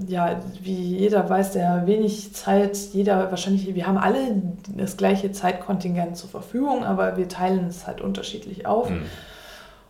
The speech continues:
Speaker 1: Und, äh, bei mir war es eben so, dass ich es in letzter Zeit so aufgeteilt habe, dass die Forschung wenig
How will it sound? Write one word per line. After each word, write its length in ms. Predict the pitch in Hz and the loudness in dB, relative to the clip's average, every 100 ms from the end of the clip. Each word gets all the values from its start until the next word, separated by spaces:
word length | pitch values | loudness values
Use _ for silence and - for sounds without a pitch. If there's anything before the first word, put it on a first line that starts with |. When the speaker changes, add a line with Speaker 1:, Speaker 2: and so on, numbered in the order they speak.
| - | -2
Speaker 1:
Und, 460 | 190 190 185 180 | 4 4 4 2
äh, 220 | - 185 185 | 0 0 4
bei 120 | 180 | 6
mir 220 | 190 190 | 8 6
war 100 | 185 | 4
es 80 | 175 | 0
eben 180 | 165 170 | -2 0
so, 160 | 180 | -2
dass 200 | 170 170 | 0 -2
ich 60 | 170 | -4
es 120 | - | -6
in 140 | - 175 | -4 -2
letzter 300 | 170 - 175 | -2 -4 -6
Zeit 240 | - 165 | -6 0
so 140 | 190 | 2
aufgeteilt 540 | 190 175 - - 185 180 | 4 2 -2 -2 -2 0
habe, 100 | 175 | -4
dass 160 | - | -8
die 100 | - | -8
Forschung 500 | 202 - 190 - 185 | -10 -4 -4 -2 -2
wenig 460 | 175 87 87 - - | -2 -2 -4 -6 -16